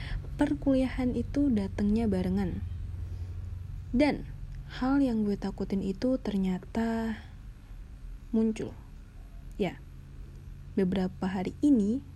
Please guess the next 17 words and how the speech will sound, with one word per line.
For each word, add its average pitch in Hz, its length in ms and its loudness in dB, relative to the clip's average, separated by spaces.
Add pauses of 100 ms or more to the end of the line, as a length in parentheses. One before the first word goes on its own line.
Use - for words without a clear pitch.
(220)
gue 208 160 2
ngerasain 214 800 0
bahwa 190 720 0 (560)
ujian 190 560 0
itu 214 400 0
datang 214 640 0 (240)
barengan. 190 480 2
Bukan 208 240 0
ujian 240 320 2
sih, 202 160 -6
masalah. 196 560 -2 (720)
Masalah 226 480 2
itu 262 320 4
datang 202 720 0 (160)
barengan. 190 480 2 (720)
Dan 277 560 6
cukup 262 560 -2